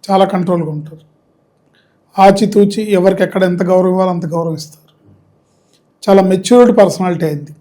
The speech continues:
దానికి కారణం కూడా ఆయన అనేక రకాల, అనేక వందల బుక్స్ చదవడం కారణం. So ఆ మెచ్యూరిటీ, ఆయన మెంటాలిటీ, ఆయన క్యాలిక్యులేషన్ కూడా చాలా మెచ్యూర్డ్ లెవెల్లో ఉంటుంది. నలభై ఏళ్ళ, యాభై ఏళ్ళ సుదీర్ఘ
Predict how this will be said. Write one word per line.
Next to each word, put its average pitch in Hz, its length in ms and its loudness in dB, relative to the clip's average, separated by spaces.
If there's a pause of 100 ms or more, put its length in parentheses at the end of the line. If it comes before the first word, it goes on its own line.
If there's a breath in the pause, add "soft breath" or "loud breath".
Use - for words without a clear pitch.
(2500)
దానికి 175 200 -2
కారణం 196 380 2
కూడా 208 220 6
ఆయన 202 140 6 (420)
అనేక 190 240 -2
రకాల, 185 420 0
అనేక 175 400 -2
వందల 175 520 -2
బుక్స్ 180 380 -4
చదవడం 180 520 -2
కారణం. 165 380 -8 (120)
So 202 120 0
ఆ 190 40 6
మెచ్యూరిటీ, 208 500 2
ఆయన 196 160 6
మెంటాలిటీ, 196 580 2
ఆయన 185 240 0
క్యాలిక్యులేషన్ 185 840 -2
కూడా 220 120 -6 (800)
చాలా 180 140 2
మెచ్యూర్డ్ 180 480 2
లెవెల్లో 180 340 -2
ఉంటుంది. - 340 -12 (1500)
నలభై 180 320 4
ఏళ్ళ, 190 300 6
యాభై 180 340 2
ఏళ్ళ 185 280 2
సుదీర్ఘ 180 500 -2